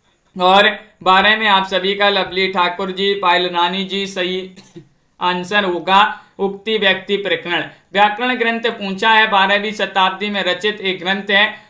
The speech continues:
और दामोदर शर्मा जो हैं उन्हीं के द्वारा रचित एक ग्रंथ माना जाता है। और हजारी प्रसाद द्विवेदी के अनुसार इस ग्रंथ में वाराणसी के आसपास का वर्णन किया गया है। किसमें? उक्ति व्यक्ति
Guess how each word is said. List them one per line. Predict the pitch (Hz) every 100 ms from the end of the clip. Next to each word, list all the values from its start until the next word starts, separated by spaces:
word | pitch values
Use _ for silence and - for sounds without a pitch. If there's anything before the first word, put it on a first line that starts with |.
| _
और | 175 180 180
दामोदर | - 185 196 208 220
शर्मा | 214 214 208 220
जो | 208 208
हैं | 208 220
उन्हीं | 196 190 190
के | 190
द्वारा | 190 190 190
रचित | 180 175 202 190
एक | 175
ग्रंथ | 185 190 190
माना | 180 175 170
जाता | 175 175 208
है। | 196 202 208 - _ _ -
और | 180
हजारी | 180 180 190 220
प्रसाद | 226 226 233 220
द्विवेदी | 208 196 202 220
के | 220
अनुसार | 202 196 214 208
इस | 196 190
ग्रंथ | 180 196 196
में | 208 208
वाराणसी | 190 180 180 185 190 190 214
के | 208
आसपास | 190 180 - 185 180 -
का | 185
वर्णन | 170 165 180 220 226 - _ -
किया | 240 214
गया | 160 160
है। | 151 151 - _
किसमें? | 202 208 220 226 240
उक्ति | 214 196 196 214
व्यक्ति | 185 175 - 208